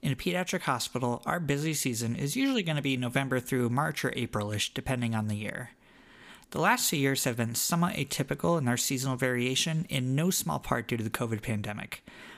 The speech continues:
but I suspect we're going to continue getting back to our seasonal variability pretty soon, with busy winters and less busy summers. Once you've seen bronchiolitis a few times, you're gonna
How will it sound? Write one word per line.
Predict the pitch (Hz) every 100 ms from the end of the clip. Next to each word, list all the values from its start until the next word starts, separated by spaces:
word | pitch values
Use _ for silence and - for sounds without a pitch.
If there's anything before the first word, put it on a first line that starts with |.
| -
but | 139
I | 165
suspect | - 160 - - 175 -
we're | 147
going | 127 123
to |
continue | 120 117 110 170 165
getting | 147 127 113
back | 117 107
to | -
our | 113
seasonal | 104 - 143 139 135
variability | 123 113 113 110 107 107 107 107 110 -
pretty | 302 277
soon, | - - 104 110 110
with | 117 104
busy | - 185 170
winters | 156 143 143 135 131
and | 120 113 107
less | 131 -
busy | 127 113 107
summers. | - 107 104 - - - - - - - - - - - - - - - -
Once | 175 175 -
you've | 175
seen | 185 143
bronchiolitis | 131 123 127 110 110 110 123
a |
few | - 123
times, | - 110 110 -
you're | 156
gonna | 185 180 151